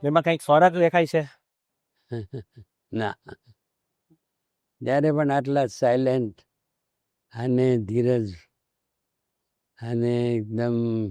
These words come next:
Speaker 2: આમાં જ, આ જ રીતે અક્ષરભુવનમાં અને યુવકમાં બધામાં. યુવકમાં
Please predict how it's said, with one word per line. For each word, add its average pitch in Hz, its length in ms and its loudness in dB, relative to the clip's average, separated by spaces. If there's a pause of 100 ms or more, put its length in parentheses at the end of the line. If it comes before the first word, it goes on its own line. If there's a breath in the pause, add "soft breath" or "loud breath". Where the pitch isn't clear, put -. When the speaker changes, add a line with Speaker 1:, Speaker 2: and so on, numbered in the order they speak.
(1600)
Speaker 2:
આમાં 120 380 -2
જ, 82 40 -12 (240)
આ 110 140 -4
જ 107 80 -4
રીતે 92 500 -14 (1120)
અક્ષરભુવનમાં 131 1300 0 (760)
અને 120 320 -2
યુવકમાં 117 1000 -2 (180)
બધામાં. 101 640 -8 (1400)
યુવકમાં 143 1080 -2